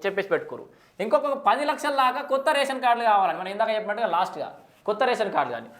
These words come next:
మొత్తంగా ఒక కోటి రేషన్ కార్డులు దాటితే, తెలంగాణ రాష్ట్రంలో కోటి రేషన్ కార్డులు ఉంటే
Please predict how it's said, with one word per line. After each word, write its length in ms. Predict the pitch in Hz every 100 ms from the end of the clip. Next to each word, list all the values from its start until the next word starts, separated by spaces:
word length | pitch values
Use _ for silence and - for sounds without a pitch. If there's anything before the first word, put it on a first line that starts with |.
| -
మొత్తంగా 580 | 175 - 294 302 311 311
ఒక 120 | 269
కోటి 600 | 254 254 294 285 294 220 165
రేషన్ 300 | 240 277 247
కార్డులు 260 | 233 220
దాటితే, 600 | 185 175 - 262 294 - - _ 190
తెలంగాణ 400 | 233 277 285 269
రాష్ట్రంలో 380 | 262 262 254
కోటి 320 | 247 226 240 226
రేషన్ 300 | 220 220 214
కార్డులు 260 | 208 185
ఉంటే 500 | 175 254 277 202 -